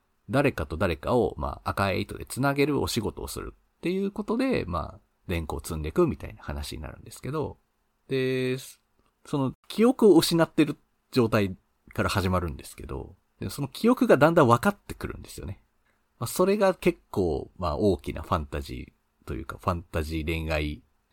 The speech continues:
ファンタジーラブストーリーみたいな感じに大ネタとなってくるみたいな感じになってて、かと思ったらめちゃくちゃホラーチックな怖いシーンもあるし、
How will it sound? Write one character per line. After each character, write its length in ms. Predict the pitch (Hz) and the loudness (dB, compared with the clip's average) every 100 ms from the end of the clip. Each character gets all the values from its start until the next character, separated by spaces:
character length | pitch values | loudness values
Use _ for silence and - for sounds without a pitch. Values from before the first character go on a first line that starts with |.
| _ | _
フ 80 | - | -4
ァ 80 | 101 | 0
ン 60 | |
タ 120 | 98 95 | 2 0
ジ 140 | 95 | 2
ー 60 | 87 | 2
ラ 80 | |
ブ 100 | 85 | 2
ス 100 | 87 | 0
ト 120 | - 80 | 0 -2
ー 40 | |
リ 120 | - | -4
ー 60 | 90 | -12
み 60 | |
た 100 | - | -18
い 40 | - | -18
な 60 | - | -10
感 220 | 76 76 | -8 -6
じ 120 | 90 | -4
に 160 | 139 - | -4 -2
大 200 | 107 104 | 2 2
ネ 100 | 98 | 2
タ 120 | 92 | 2
と 100 | 117 | 0
な 100 | 123 | 0
っ 60 | 76 | -2
て 120 | - | -10
く 120 | - | -16
る 80 | - | -16
み 80 | 110 | -16
た 120 | - | -20
い 80 | - | -20
な 60 | _ _ _ _ _ | _ _ _ _ _
感 260 | - 90 76 | -6 -6 -6
じ 100 | 69 | -8
に 80 | 69 | -8
な 120 | 80 | -8
っ 40 | |
て 200 | - - | -12 -18
て、 440 | - 143 139 - - _ _ _ _ - | -8 -4 -4 -6 -12 _ _ _ _ -4
か 120 | 214 | 2
と 100 | 190 | 4
思 140 | 165 | 4
っ 60 | 170 | 2
た 180 | - 117 | 0 2
ら 100 | 98 | 2
め 160 | 76 | 0
ち 140 | 76 - | -4 -4
ゃ 40 | |
く 80 | - | 0
ち 80 | - | 2
ゃ 40 | |
ホ 180 | - 180 | 4 6
ラ 160 | 131 127 | 8 6
ー 20 | |
チ 140 | - | 2
ッ 80 | 131 | -2
ク 100 | - | -2
な 80 | 73 | -4
怖 300 | - 98 98 | 0 4 4
い 60 | |
シ 180 | 78 - | 2 -2
ー 80 | 69 | -4
ン 40 | |
も 120 | 67 67 | -6 -8
あ 60 | |
る 80 | - | -8
し、 600 | - - 147 107 104 92 | -8 -4 -4 -2 -4 -10